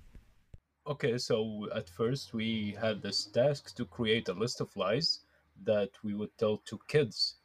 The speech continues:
you know? And one of the lies that came to my mind was, "Chickens don't fly." Why? Because they don't,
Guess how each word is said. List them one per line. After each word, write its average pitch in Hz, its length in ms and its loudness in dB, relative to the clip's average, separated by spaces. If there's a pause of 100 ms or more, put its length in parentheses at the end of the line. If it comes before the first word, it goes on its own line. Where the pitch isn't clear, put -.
you 101 100 -2
know? 120 240 2 (360)
And 110 420 4
one 120 160 8
of 120 100 2
the 110 100 6
lies 113 500 8
that 101 180 -2 (120)
came 104 220 -2
to 110 100 -10
my 101 160 -2
mind 107 380 2
was, 95 400 -4 (280)
"Chickens 104 380 -4
don't 101 300 -2
fly." 131 380 6 (480)
Why? 101 420 6 (100)
Because - 440 0 (100)
they 110 140 4
don't, 110 280 4